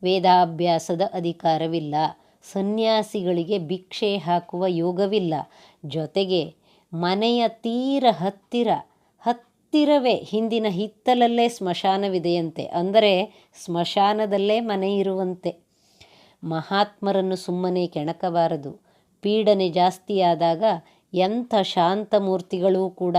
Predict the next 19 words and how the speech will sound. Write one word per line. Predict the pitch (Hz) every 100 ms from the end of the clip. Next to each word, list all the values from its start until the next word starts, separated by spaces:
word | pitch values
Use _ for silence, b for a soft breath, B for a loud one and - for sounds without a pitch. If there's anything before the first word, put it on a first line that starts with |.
| 175
ಶಾಪ | 175 170 175 175
ಕೊಡುವ | 185 180 175 175
ಪ್ರಸಂಗ | - - - 165 165
ಬರ್ತದೆ. | 156 156 160 147 - B B B -
ಆಮೇಲೆ | 156 175 196 196 190 202 175
ಆ | - 170 170
ಶಾಪವನ್ನು | 170 185 202 208 220 208 196
ಇಡೀ | 190 196 208 254 262
ಮುಂದಿನ | 214 220 226 214
ಪೀಳಿಗೆ | 180 - 240 277 277 185 165 165 b b -
ಅನುಭವಿಸಬೇಕಾಗುತ್ತದೆ. | 214 254 247 220 - 175 175 175 170 160 160 156 131 - _ _ _ _ _ _ _ _ _
ಹೀಗೆ | 190 185 170 196 240 b b b _
ತನ್ನ | 202 214 214
ತಾಯಿಗೆ | 196 196 202 220 226 214
ಕೊಟ್ಟ | 214 202 - 202
ಮಾತನ್ನು | 190 190 202 202 185
ಶ್ರೀ | - 180 180
ಶಂಕರ | 185 170 185 196 190
ಭಗವತ್ಪಾದರು | 165 175 180 180 - 170 170 165 165 180